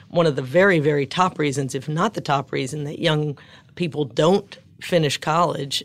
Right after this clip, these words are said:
uh, or finish high school, I'm sorry, is that they get pregnant before they plan to.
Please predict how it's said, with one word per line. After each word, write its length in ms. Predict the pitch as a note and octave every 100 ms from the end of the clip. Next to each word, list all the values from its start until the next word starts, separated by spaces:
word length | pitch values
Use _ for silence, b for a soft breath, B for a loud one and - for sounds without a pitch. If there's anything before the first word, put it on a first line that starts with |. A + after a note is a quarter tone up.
| _ D3+
uh, 200 | D3 C#3+
or 160 | E3
finish 440 | D#3+ - F3 C#3+ - -
high 180 | F3+
school, 240 | F#3+ - D3+
I'm 80 | C#3+
sorry, 280 | D#3+ C#3 C3 B B B B
is 380 | F3 E3+ D#3+ D#3+ -
that 360 | D#3 D3+ D3+ -
they 140 | F3 E3
get 180 | E3+
pregnant 400 | - A#3+ B3 - -
before 320 | E3+ D#3 D#3
they 120 | D#3
plan 280 | - D3 C#3
to. 200 | -